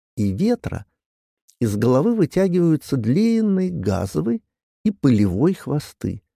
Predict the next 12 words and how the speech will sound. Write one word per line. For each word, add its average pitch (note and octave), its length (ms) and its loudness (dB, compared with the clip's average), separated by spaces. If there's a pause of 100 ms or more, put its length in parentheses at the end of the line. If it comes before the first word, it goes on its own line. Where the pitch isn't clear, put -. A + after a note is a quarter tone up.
(400)
которые F#3 560 0
рассеивают A#2+ 800 0
вещество B2 540 -2
кометы G#3+ 420 0
вдоль F3 300 0
её C#3+ 240 -2
орбиты. F2+ 480 -6 (800)
Поэтому F#2+ 460 -2
кометы, C#3+ 640 -2 (220)
как C#3 180 -2
и D#3+ 40 0
астероиды, - 680 -4